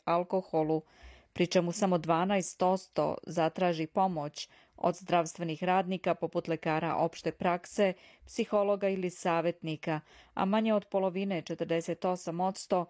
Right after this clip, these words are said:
koristi fizičke aktivnosti i redovne fizičke vežbe kao mehanizam za suočavanje sa stresom.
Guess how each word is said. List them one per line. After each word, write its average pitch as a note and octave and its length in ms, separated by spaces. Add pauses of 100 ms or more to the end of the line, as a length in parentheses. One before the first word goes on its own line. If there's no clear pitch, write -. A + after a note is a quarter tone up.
(320)
koristi F#3 560
fizičke F3+ 460
aktivnosti F3+ 840
i D3+ 120
redovne F3 440
fizičke F3+ 560
vežbe F3 460 (360)
kao E3+ 200
mehanizam E3 680
za E3 160
suočavanje D#3 760
sa D#3 180
stresom. D#3 640